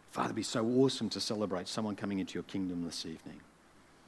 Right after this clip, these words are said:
And Father, if there's someone at home who feels they need to do a work with you, will you just help them to pick up their phones and text either myself or Pastor Darrell? Again, we just love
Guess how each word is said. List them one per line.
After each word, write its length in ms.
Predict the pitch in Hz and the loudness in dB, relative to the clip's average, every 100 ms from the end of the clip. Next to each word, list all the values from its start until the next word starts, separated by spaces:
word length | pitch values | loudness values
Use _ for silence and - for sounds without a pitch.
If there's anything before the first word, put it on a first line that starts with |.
| - - | -20 -8
And 100 | 113 | 6
Father, 300 | 143 139 131 | 12 12 12
if 80 | 127 | 6
there's 180 | 120 - | 4 6
someone 380 | 151 143 135 | 8 10 10
at 100 | 127 | 8
home 300 | 117 135 127 | 6 4 6
who 100 | 123 | 4
feels 300 | 110 127 123 | 4 6 6
they 80 | 120 | 6
need 180 | 113 120 | 4 4
to 80 | 110 | 4
do 140 | 117 117 | 6 8
a 80 | |
work 260 | 113 120 117 | 8 8 4
with 120 | 110 | 2
you, 180 | 113 107 | 2 2
will 140 | 107 | 4
you 160 | 120 135 | 6 6
just 240 | 139 123 | 6 2
help 240 | - 131 127 | 4 2 4
them 220 | 117 101 | 2 2
to 180 | - 101 | 0 -4
pick 280 | - 135 127 | -2 -2 2
up 160 | 117 | 2
their 100 | 110 | 0
phones 460 | 104 113 117 113 - | -2 -2 0 -2 -2
and 160 | 90 - | -8 -4
text 460 | - - - - - - - - | -4 -4 -6 -12 -16 -20 -18 0
either 200 | 117 120 | 4 4
myself 580 | 110 104 - 98 90 - | 4 0 -2 -4 -4 -8
or 40 | |
Pastor 360 | - 98 95 90 | -2 -2 -2 -4
Darrell? 300 | 85 78 80 - - - - - - - | -8 -8 -10 -18 -20 -20 -20 -20 -6 -4
Again, 280 | 104 110 | 0 0
we 100 | 104 | 0
just 200 | 101 110 | 0 -2
love 580 | 101 113 117 107 95 - | -2 0 2 0 -2 -10